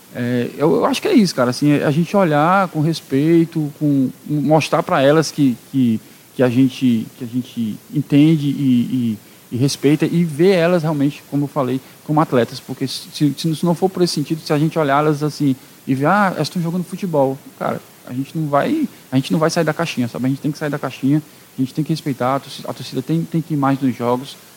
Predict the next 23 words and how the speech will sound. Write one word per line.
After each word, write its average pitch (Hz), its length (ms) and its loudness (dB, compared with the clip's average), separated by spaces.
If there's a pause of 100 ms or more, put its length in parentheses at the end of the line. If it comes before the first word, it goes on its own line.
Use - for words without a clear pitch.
(140)
a - 40 -20
torcida 135 220 -8
tem 156 180 -4
que - 60 -8
prestigiar. 131 600 -2 (560)
O 156 60 -2
clube 170 380 2
já 143 100 2
vem, 147 160 -2 (100)
já 131 140 -2
vem 143 120 -2
prestigiando, 139 640 -4
pra, 127 160 -10
pra 123 180 -10
você - 100 -14
ter 135 120 -6
ideia, 131 280 2
esse 123 220 -6
ano, 151 260 0
em 131 300 0
dois 120 180 -2
mil 123 140 -2
e 113 260 -4